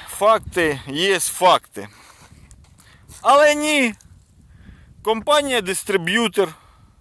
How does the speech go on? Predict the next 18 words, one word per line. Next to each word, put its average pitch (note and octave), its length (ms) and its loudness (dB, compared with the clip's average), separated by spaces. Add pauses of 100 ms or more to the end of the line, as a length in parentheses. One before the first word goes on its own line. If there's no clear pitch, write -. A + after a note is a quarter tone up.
(1500)
взяли G#3 720 2
як G#3 260 -6
компенсацію E3 1080 -2
за F3+ 260 0
п'ятсот E3 460 -4
вісімдесятий, C#3 960 -4 (1120)
відправила G#3+ 760 0
нам F3+ 300 -4
три G3+ 260 0
мішки, G3 580 -2 (400)
хоча D3 320 -6
ми C#3+ 120 -4
купували C#3+ 480 -2
чотири G3+ 420 -8
мішки E3 420 -8
вісімдесятого, C#3+ 840 -8
п'ятсот C3 360 -14
вісімдесятого. B2 840 -6